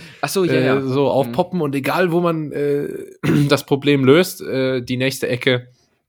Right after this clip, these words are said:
Speaker 2: äh, ist schon bereit. Also,
Speaker 1: Ja.
Speaker 2: von daher fühl
Speaker 1: Das ist hier wie in diesem, in diesem, äh, Märchen, nee, wie, Gedicht, das jeder in der Schule auswendig lernen, äh, musste. „Walle, Walle, das zum Zwecke Wasser fließe“,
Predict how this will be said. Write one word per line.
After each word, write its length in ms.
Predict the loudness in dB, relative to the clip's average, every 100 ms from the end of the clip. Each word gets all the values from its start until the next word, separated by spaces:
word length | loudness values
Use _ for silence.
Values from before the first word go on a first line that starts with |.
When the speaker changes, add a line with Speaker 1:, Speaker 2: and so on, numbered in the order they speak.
| _ _ _ _ -4
Speaker 2:
äh, 200 | -2 -2
ist 120 | -2
schon 180 | -4 -2
bereit. 440 | -2 -2 -4 -8
Also, 320 | -16 -10 -10 -10 -16 -16
Speaker 1:
Ja. 140 | -12 -8
Speaker 2:
von 60 | -2
daher 280 | 0 0 0
fühl 200 | -4 -4
Speaker 1:
Das 120 | -4
ist 140 | -6
hier 160 | -4 -4
wie 120 | -4
in 80 | -6
diesem, 300 | -8 -10 -10
in 100 | -12
diesem, 320 | -12 -12 -10
äh, 480 | -8 -4 0 0 -2
Märchen, 420 | -4 -6 -6 -8 -8
nee, 120 | -6
wie, 180 | -8 -8
Gedicht, 540 | -6 -4 -6 -8 -10
das 200 | -10 -10
jeder 340 | -12 -6 -2 -2
in 80 |
der 60 | -4
Schule 260 | -8 -6 -6
auswendig 580 | -6 -8 -8 -8 -6
lernen, 380 | -6 -6 -6 -10
äh, 200 | -8 -6
musste. 340 | -6 -8 -8 -4
„Walle, 300 | -2 -2 -4
Walle, 300 | -4 -4 -6
das 380 | -6 -6 -8 -8
zum 360 | -8 -8 -8
Zwecke 500 | -10 -8 -8 -8 -6
Wasser 280 | -6 -6 -8
fließe“, 680 | -10 -14 -14 -10 -10 -10